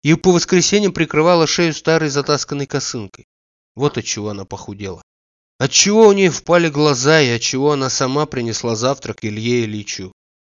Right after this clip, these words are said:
У ней даже доставало духа сделать веселое лицо, когда Обломов объявлял ей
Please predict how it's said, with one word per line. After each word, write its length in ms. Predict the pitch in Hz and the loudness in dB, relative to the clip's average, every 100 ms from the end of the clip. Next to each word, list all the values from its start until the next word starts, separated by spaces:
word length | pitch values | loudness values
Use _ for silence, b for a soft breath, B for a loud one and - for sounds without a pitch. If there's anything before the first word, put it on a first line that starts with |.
| _ _ - | _ _ -10
У 80 | 135 | -2
ней 160 | 196 | 0
даже 260 | 180 170 160 | 2 0 0
доставало 540 | 143 139 151 160 160 | -4 -4 -2 -2 -2
духа 320 | 139 170 - 127 | -2 -6 -4 -6
сделать 420 | 113 147 143 - | -4 -4 -4 -6
веселое 440 | 127 - 139 135 | -8 -4 -4 -2
лицо, 440 | 131 131 - 117 85 _ _ - | -4 -8 -10 -10 -10 _ _ -18
когда 280 | 107 131 | -6 -2
Обломов 440 | 131 143 185 170 - | -2 0 0 0 -4
объявлял 480 | 117 117 131 170 139 | -6 -4 0 2 0
ей 220 | 101 | -6